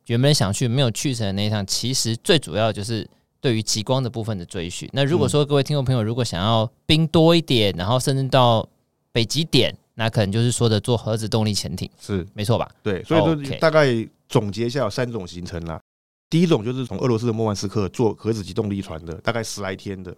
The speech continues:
Speaker 2: 来回这样吭吭吭吭吭到北极点的正九十度的这一个行程。第二个就是从 Akureyri 限量版 Akureyri 坐到东格陵兰的。第三个就是说从 Akureyri 上船也可以，从刚刚提到的这些丹麦啊、芬兰这些国家、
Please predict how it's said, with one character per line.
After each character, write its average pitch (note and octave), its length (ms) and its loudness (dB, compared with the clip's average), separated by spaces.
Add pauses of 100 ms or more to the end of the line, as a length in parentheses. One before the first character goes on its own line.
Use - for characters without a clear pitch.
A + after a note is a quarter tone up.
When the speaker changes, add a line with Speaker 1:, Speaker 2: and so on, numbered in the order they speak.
(360)
Speaker 2:
来 G2+ 200 -2
回 F#2 220 -8
这 F#2+ 60 -8
样 F#2+ 80 -12
吭 - 300 -10
吭 F#2+ 200 -6
吭 G2 120 -4
吭 - 20 -8
吭 F#2+ 200 -10 (240)
到 A2 100 0
北 F#2+ 160 -4
极 F2 200 -6 (100)
点 G#2+ 220 -2
的 - 180 -16
正 D3 180 2
九 F#2 120 -12
十 - 100 -20
度 G#2 160 -6
的 E2+ 80 -8
这 G2+ 120 -4
一 F#2+ 80 -4
个 F#2 100 -6
行 - 180 -14
程。 D2 140 -14 (400)
第 F#3+ 120 4
二 F3 40 4
个 C3+ 100 -2
就 C3 140 -6
是 C3 60 -8
从 F2+ 280 -14 (120)
Akureyri A2 640 0
限 C#3+ 240 2
量 A2+ 180 -2
版 - 180 -18 (140)
Akureyri G#2+ 500 4 (380)
坐 C3 100 4
到 A#2+ 80 8
东 A#2+ 200 -2
格 G#2 120 -6
陵 F2+ 100 -8
兰 D#2+ 160 -8
的。 D#2 120 -10
第 D3 100 6
三 D#3 180 6
个 C3+ 80 -2
就 A#2+ 140 -6
是 A#2 60 -8
说 A2+ 180 -6 (280)
从 B2+ 320 4
Akureyri C#3+ 500 6
上 A#2 180 -2
船 F2+ 180 -6
也 F2 60 -4
可 F2 220 -2
以， E2+ 120 -2 (320)
从 A#2+ 380 0
刚 C#3 240 2
刚 C3 340 0
提 - 160 -8
到 B2 140 6
的 G2+ 80 -4
这 G2+ 60 -8
些 A2 220 -4
丹 A#2+ 200 2
麦 A#2+ 240 -2
啊、 G2 100 -4
芬 A#2+ 220 0
兰 G#2 100 -2
这 F#2+ 120 -4
些 A2 80 2
国 G2 220 0
家、 G2+ 400 4